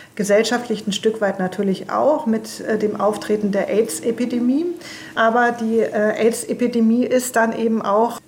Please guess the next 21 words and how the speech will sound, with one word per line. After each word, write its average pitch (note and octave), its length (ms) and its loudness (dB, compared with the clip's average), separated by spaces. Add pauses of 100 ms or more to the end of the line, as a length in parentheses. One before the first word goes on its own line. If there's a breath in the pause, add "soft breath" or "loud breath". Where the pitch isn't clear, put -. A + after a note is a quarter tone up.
nachdem G3 560 0
anfangs G3+ 520 -2
das F#3 220 -2
Entsetzen F#3+ 560 -2
groß A3+ 420 0
war, A3 200 2
die G#3+ 160 -4
Angst A#3+ 320 -2
groß A#3+ 320 0
war, G#3+ 240 2
gab G3 240 -2
es G#3 140 -10
eben G3 200 0
diesen F#3 220 -2
Versuch, F#3+ 320 -6
das - 240 -8
zunächst G3+ 500 -2
bestimmten F#3+ 460 -6
Gruppen, C#4+ 420 0
Risikogruppen B3+ 800 0
zuzuschreiben. B3 880 -2